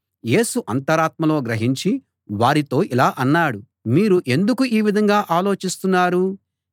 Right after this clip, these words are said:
ఏది తేలిక, ఈ పక్షవాత రోగితో, 'నీ పాపాలకు క్షమాపణ దొరికింది' అనడమా? లేక, 'లేచి నీ పడక ఎత్తుకుని నడువు' అనడమా? భూలోకంలో పాపాలు క్షమించే అధికారం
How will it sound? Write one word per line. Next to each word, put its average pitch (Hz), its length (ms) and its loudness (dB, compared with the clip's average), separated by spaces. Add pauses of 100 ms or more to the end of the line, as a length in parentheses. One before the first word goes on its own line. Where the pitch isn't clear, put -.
(120)
ఏది 185 340 2
తేలిక, 208 720 0 (640)
ఈ 139 80 2
పక్షవాత 233 640 -2
రోగితో, 214 600 0 (300)
'నీ 135 140 2
పాపాలకు 214 640 0
క్షమాపణ 190 500 0
దొరికింది' 175 680 0
అనడమా? 120 500 0 (540)
లేక, 113 320 2 (500)
'లేచి 196 560 0 (120)
నీ 143 140 4
పడక 165 340 0
ఎత్తుకుని 180 560 0
నడువు' 156 480 0
అనడమా? 156 640 0 (460)
భూలోకంలో 220 800 2
పాపాలు 185 500 0
క్షమించే 165 680 -4
అధికారం 147 600 0